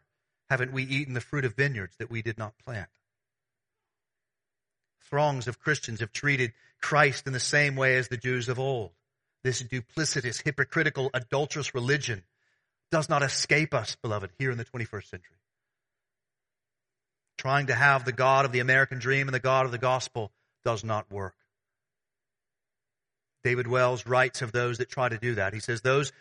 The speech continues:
who assure the pollsters of their belief in God's existence may nonetheless consider him less interesting than television. His commands less authoritative than their appetites for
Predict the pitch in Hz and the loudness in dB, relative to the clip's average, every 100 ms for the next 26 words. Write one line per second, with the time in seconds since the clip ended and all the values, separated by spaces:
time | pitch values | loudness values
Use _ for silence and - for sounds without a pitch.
0 | _ 165 143 117 - 165 151 147 139 _ | _ 0 2 2 0 0 2 0 -2 _
1 | 165 147 156 127 135 131 123 123 139 139 | -4 -2 -4 -2 2 2 2 0 0 -2
2 | 139 123 127 127 120 113 143 135 - 135 | -4 0 2 2 0 -4 -2 -2 -4 -6
3 | - _ _ 120 117 117 139 131 139 135 | -10 _ _ -2 -2 0 0 2 2 2
4 | - 110 - 139 131 113 107 113 135 - | -2 -8 -4 -2 -2 -2 -2 2 2 0
5 | - 123 131 - 131 120 113 - 123 98 | -6 -6 -6 -6 -8 -6 -8 -4 -4 -4
6 | 90 _ _ _ _ _ _ _ _ _ | -10 _ _ _ _ _ _ _ _ _
7 | _ _ 127 - 127 139 143 143 120 143 | _ _ -2 -2 4 6 6 4 4 2
8 | - 127 147 143 139 135 131 135 - _ | 2 -4 0 2 2 2 4 2 -2 _
9 | _ - 120 120 139 139 139 131 135 135 | _ -4 0 0 4 2 2 -2 0 0
10 | - 123 | -4 -6